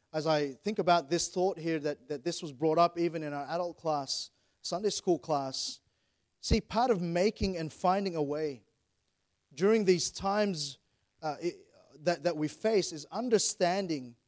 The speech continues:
that in ourselves we don't have the means of which to succeed. You know, sometimes I look at, uh, I look at the, the, the nature of man. You know what we are? We,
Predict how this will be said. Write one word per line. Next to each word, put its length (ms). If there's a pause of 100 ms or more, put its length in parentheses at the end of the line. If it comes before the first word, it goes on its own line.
(560)
that 220
in 140
ourselves 640
we 120
don't 180
have 220
the 80
means 840 (540)
of 220
which 240
to 100
succeed. 440 (1400)
You 80
know, 80
sometimes 540
I 100
look 200
at, 280 (500)
uh, 160
I 80
look 180
at 120
the, 300
the, 320 (500)
the 80
nature 480
of 240
man. 520 (1040)
You 100
know 120
what 180
we 160
are? 240
We, 400